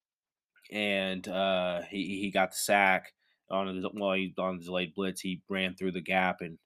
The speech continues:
got Justin Herbert, and it was pretty nice to see that. I bet you he felt amazing sacking his former teammate and, uh, you know, essentially, you know, saying, "I'm here," in front of them, and they saw it. And I know Brandon Staley was just like, "Well,"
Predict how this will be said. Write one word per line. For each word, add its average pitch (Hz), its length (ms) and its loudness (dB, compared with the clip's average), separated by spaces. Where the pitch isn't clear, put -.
got 95 280 8
Justin 101 320 0
Herbert, 101 380 4
and 95 80 0
it - 20 0
was 98 120 -2
pretty 95 260 0
nice 92 320 -2
to 90 60 -8
see 95 200 0
that. 92 180 6
I 92 80 4
bet 90 300 -2
you 95 80 -2
he 92 80 -2
felt 92 280 2
amazing 92 520 0
sacking 90 440 2
his 90 220 -6
former 92 320 -2
teammate 90 540 0
and, 85 180 -8
uh, 85 300 2
you 95 140 -4
know, 90 160 2
essentially, 92 520 4
you 87 180 0
know, 85 200 -2
saying, 92 300 8
"I'm 87 180 2
here," 92 580 2
in 92 120 -4
front 95 260 4
of 85 100 -2
them, 92 340 4
and 85 160 -6
they 107 140 6
saw 127 380 12
it. 98 100 4
And 98 240 6
I 101 100 8
know 107 220 2
Brandon 107 340 4
Staley 107 400 6
was 101 240 4
just 92 180 -6
like, 92 220 6
"Well," 107 380 6